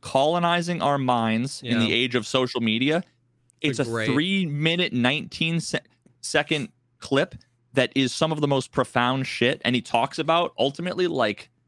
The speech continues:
Speaker 1: th-, the, the generational divide
Speaker 2: Yeah.
Speaker 1: between, so there's the boomers, the millennials, and the zoomers. And I feel like the boomers are, like, one generation that are so out of touch and they don't get
Speaker 2: Yeah.
Speaker 1: it.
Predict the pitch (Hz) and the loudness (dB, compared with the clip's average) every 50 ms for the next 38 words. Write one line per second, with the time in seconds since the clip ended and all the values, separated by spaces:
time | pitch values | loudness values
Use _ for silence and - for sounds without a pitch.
0 | _ _ _ _ _ _ 135 131 - _ _ _ - 131 131 147 139 113 107 - | _ _ _ _ _ _ -16 -16 -16 _ _ _ -20 -4 -2 -2 -2 -2 -6 -14
1 | - 127 139 120 110 - - 139 139 147 147 135 131 135 143 139 143 143 143 131 | -4 -4 -4 -4 -4 -2 0 0 0 2 2 2 2 0 0 -2 -2 -4 -4 0
2 | 127 117 104 98 104 95 95 101 117 143 160 160 156 - _ _ _ - 117 110 | 0 -2 0 0 0 0 2 2 2 2 0 -2 -4 -8 _ _ _ -10 -8 -4
3 | 104 110 107 - 165 165 151 - 156 147 139 - - 135 - - 160 208 240 262 | -4 -4 -2 0 -2 -2 0 2 2 2 2 2 0 -2 0 2 2 2 2 2
4 | 285 285 294 277 - - - _ _ _ _ _ _ _ _ - 127 135 156 151 | 2 2 0 -2 -2 -8 -14 _ _ _ _ _ _ _ _ -14 -2 0 2 2
5 | 135 127 123 120 120 139 - _ _ _ _ _ _ _ _ _ _ _ _ _ | 2 2 2 0 -2 -4 -8 _ _ _ _ _ _ _ _ _ _ _ _ _
6 | - 139 135 131 143 147 170 196 202 214 220 226 214 - - _ _ _ - 143 | 0 0 2 4 4 4 4 2 2 4 2 2 0 -4 -14 _ _ _ -2 0
7 | 143 135 131 117 110 117 127 147 160 180 202 208 214 220 - - - 147 139 131 | 2 2 0 0 0 0 0 2 2 2 2 2 0 -2 -2 -4 -2 0 2 2
8 | 131 - - - 214 226 214 180 165 151 151 147 - - _ _ _ _ _ _ | 0 -2 -2 0 0 2 4 2 2 0 0 -4 -10 -20 _ _ _ _ _ _
9 | _ _ _ _ _ _ _ _ _ _ _ _ _ _ _ _ _ _ _ _ | _ _ _ _ _ _ _ _ _ _ _ _ _ _ _ _ _ _ _ _
10 | _ _ _ _ _ - 165 139 - 160 190 202 220 208 175 196 185 180 170 165 | _ _ _ _ _ -4 -2 0 2 0 2 2 0 0 2 2 2 2 4 2
11 | 147 135 143 147 165 175 165 160 185 180 170 170 175 180 175 - 175 156 147 131 | 2 2 2 2 2 2 2 0 2 2 2 2 2 2 0 -2 -2 0 2 2
12 | 131 - - - 156 151 160 160 156 151 - 165 147 143 - 120 123 123 131 139 | 2 -2 0 0 2 2 4 2 2 0 0 0 0 0 -2 -2 0 0 2 2
13 | 147 139 - 113 - 120 110 104 101 104 104 104 | 0 0 -2 0 0 2 2 2 0 0 -2 -6